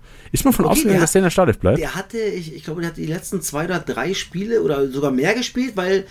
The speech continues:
Speaker 2: ja, Medic nach dem Derby verletzt war und dann ist er irgendwann mal reingekommen.
Speaker 1: Ja,
Speaker 2: Und
Speaker 1: ich
Speaker 2: dann
Speaker 1: sehe
Speaker 2: dadurch hat er
Speaker 1: sechzehnter, siebzehnter Spieltag in der Startelf, achtzehnter dann stimmt, eine Halbzeit gegen Nürnberg.
Speaker 2: Ah, okay. Und deswegen ist er wahrscheinlich auch nicht gestiegen.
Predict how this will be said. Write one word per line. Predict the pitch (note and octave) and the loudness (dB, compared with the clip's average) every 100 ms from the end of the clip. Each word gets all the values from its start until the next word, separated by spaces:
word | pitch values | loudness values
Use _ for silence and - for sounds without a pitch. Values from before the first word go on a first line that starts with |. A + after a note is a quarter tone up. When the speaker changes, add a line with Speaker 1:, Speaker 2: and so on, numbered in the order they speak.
| - - - | -16 -12 -2
Speaker 2:
ja, | D#3 E3 E3 | 0 0 0
Medic | D#3 A3+ B3 - | 2 2 -2 -4
nach | F#3 E3+ | -4 -2
dem | E3 D3 - | -2 -4 -4
Derby | D#3 G3+ B3 | -2 0 -2
verletzt | A#3 G#3 A#3 - | -2 -2 -2 -2
war | A#3 | -2
und | E3 | -2
dann | F#3 | -2
ist | G3+ | -2
er | G3 | 0
irgendwann | G3 G#3+ | 0 0
mal | G3 | -2
reingekommen. | F#3+ C4 A#3+ A#2 G#2 - - - | -2 -2 -4 -6 -8 -10 -8 2
Speaker 1:
Ja, | G2+ G2 G#2 | 4 6 6
Speaker 2:
Und | A#2+ | 4
Speaker 1:
ich | D3 | 4
Speaker 2:
dann | A#2 | 4
Speaker 1:
sehe | |
Speaker 2:
dadurch | |
hat | F#2+ | 6
er | - | 4
Speaker 1:
sechzehnter, | - G3+ A3+ F3 E3+ E3+ - | 4 2 4 4 4 4 0
siebzehnter | - D3+ - - D#3+ - C#3 C3 | -2 -2 -2 -2 -2 2 2 2
Spieltag | - D3 C#3+ C3 | 0 -2 0 2
in | |
der | G#2+ | 0
Startelf, | G#2+ A#2 C#3 - D3 - | 2 4 4 4 -2 0
achtzehnter | A2+ - - B2+ B2+ | -2 0 -2 0 2
dann | A2+ G#2+ | 4 2
stimmt, | - G#2 - | 2 2 2
eine | G#2+ A2 | 2 4
Halbzeit | G#2+ G#2 G#2+ G2 | 2 2 2 2
gegen | G2+ G2 | 2 4
Nürnberg. | F#2 F2 F2 - - - - | 4 4 0 -2 -16 -20 -10
Speaker 2:
Ah, | D3+ F#3 | -6 -6
okay. | F3+ G#2+ - - - - - - - - | -6 -8 -10 -18 -20 -20 -20 -20 -20 -12
Und | C3+ D#3 | -4 -2
deswegen | D#3 E3 F3 | -2 -2 -2
ist | D#3+ | 0
er | D#3+ | 0
wahrscheinlich | D#3 D#3+ D3+ | 2 0 0
auch | D#3 | 0
nicht | D3 | -2
gestiegen. | C#3 D3+ A#2+ | -2 -4 -4